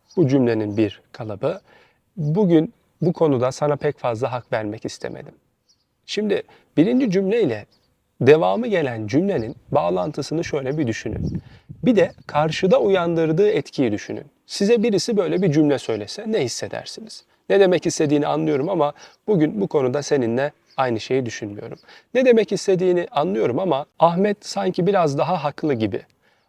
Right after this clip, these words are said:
Amayı koyduğunuz an amadan önce söylediğiniz bütün cümle maalesef çöpe gidiyor. Kişi amadan sonra telaffuz ettiğiniz asıl şeye odaklanıyor." Peki bunu nasıl V ile değiştirebiliriz?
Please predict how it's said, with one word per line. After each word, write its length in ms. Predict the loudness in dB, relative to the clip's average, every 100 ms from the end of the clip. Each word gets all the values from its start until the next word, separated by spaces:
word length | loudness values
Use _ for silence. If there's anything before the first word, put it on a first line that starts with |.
| _ -4
Amayı 360 | 0 0 -2
koyduğunuz 640 | 0 0 2 2 0 0 0
an 220 | 0 -4 _ _
amadan 460 | 0 2 2 0 2
önce 380 | 2 4 2 -2
söylediğiniz 720 | -4 0 0 0 0 0 -2
bütün 300 | -6 -4 -2
cümle 360 | 0 0 -2 -6 _ -2
maalesef 500 | 0 0 -4 -10 -8
çöpe 240 | -10 -8
gidiyor. 480 | -8 -10 -14 -16 -20 _
Kişi 340 | -2 0 0 -2 _
amadan 400 | 0 2 2 0
sonra 360 | -2 0 2 0
telaffuz 480 | -2 -4 -4 -4 -4
ettiğiniz 400 | -4 -4 -4 -6
asıl 260 | -4 -2
şeye 220 | 0 -2 0
odaklanıyor." 720 | -2 -4 -6 -12 -10 -16 _ _ _
Peki 380 | 2 2 4 6
bunu 200 | 6 6
nasıl 300 | 4 4 2 0 2
V 180 | 6 6
ile 160 | 4
değiştirebiliriz? 1040 | -2 -6 -6 -4 -2 -2 0 0 0 -12